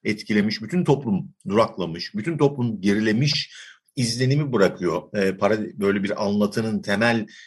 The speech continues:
direği olarak kullanıldığında. Oysa, e, son derece dinamik bir toplum olduğunu düşünüyordum ve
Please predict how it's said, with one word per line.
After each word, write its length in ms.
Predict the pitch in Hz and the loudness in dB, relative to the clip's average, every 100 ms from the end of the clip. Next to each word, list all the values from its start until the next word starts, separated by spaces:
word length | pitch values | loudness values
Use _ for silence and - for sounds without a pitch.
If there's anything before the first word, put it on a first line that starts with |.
| - _ - 85 | -20 _ -18 -2
direği 260 | 101 110 | 2 4
olarak 420 | 117 98 92 92 - | 4 4 2 0 -4
kullanıldığında. 880 | 92 90 87 85 82 82 92 190 185 | -4 -2 -2 -2 -4 -2 2 2 2
Oysa, 500 | 170 180 202 208 - 156 | 0 0 2 2 0 0
e, 400 | 151 156 147 143 | 2 2 -2 -4
son 240 | 143 175 | 0 0
derece 280 | 185 180 165 | 0 -2 -2
dinamik 380 | 127 147 175 143 | 0 0 0 -2
bir 60 | |
toplum 300 | 131 120 113 | -2 -2 0
olduğunu 400 | 104 95 95 92 | -2 -2 -4 -6
düşünüyordum 720 | 87 - - 90 95 127 196 175 | -8 -16 -8 -4 -2 0 0 2
ve 220 | 135 | 2